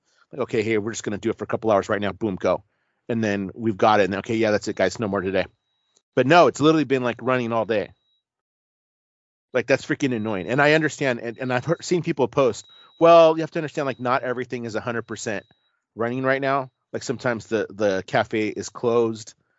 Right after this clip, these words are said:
it's not open right now, or sometimes the interactivity for this stuff, you know, isn't working. Like, they're,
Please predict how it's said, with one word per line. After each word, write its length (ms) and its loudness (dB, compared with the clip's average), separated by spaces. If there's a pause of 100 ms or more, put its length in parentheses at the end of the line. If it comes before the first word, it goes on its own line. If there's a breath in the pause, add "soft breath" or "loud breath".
(200)
it's 120 -20
not 160 2
open 260 -2
right 180 -4
now, 200 -2
or 60 -2
sometimes 420 -6
the 100 -6
interactivity 680 -4
for 100 -10
this 180 0
stuff, 340 0 (540)
you 80 -6
know, 200 -2
isn't 260 -4
working. 460 -4
Like, 140 -6
they're, 140 2